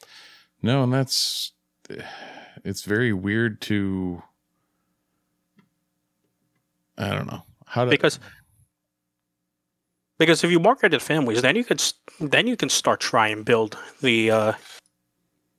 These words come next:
Speaker 2: tradition and fan base that the, uh, the, the S E C schools do, because they're, down there, it's rooted in tradition.
Speaker 1: Right.
Speaker 2: So start now. So if you haven't started already, start now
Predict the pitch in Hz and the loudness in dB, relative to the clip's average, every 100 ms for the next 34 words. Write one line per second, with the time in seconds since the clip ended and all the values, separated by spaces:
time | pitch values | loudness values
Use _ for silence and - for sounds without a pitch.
0 | _ _ 151 - 123 - 113 110 - 113 | _ _ -2 0 0 0 -2 0 2 2
1 | 107 110 - 117 - 123 - 117 - - | 2 2 2 0 0 -2 2 2 0 -6
2 | 131 117 107 - 113 - 120 - 120 - | 0 2 2 2 2 2 0 0 0 -2
3 | 123 107 - 113 107 - - - _ _ | -2 -2 -2 -2 -4 -8 -16 -16 _ _
4 | _ - 143 147 127 113 131 202 175 - | _ 0 2 4 2 4 4 6 4 0
5 | - 135 131 170 131 - 123 123 120 113 | 0 2 4 4 4 0 0 0 0 -2
6 | 123 160 - 110 _ _ _ _ - 90 | 2 2 0 -6 _ _ _ _ -6 -6
7 | - - _ _ _ _ _ _ - - | -6 -10 _ _ _ _ _ _ -6 0
8 | 139 - 165 139 151 165 127 _ - - | 2 4 2 2 2 2 -2 _ -16 -4
9 | - 131 156 196 180 - 185 120 117 120 | 2 4 4 4 2 2 2 4 2 2
10 | - 135 - 135 139 | 2 2 2 4 4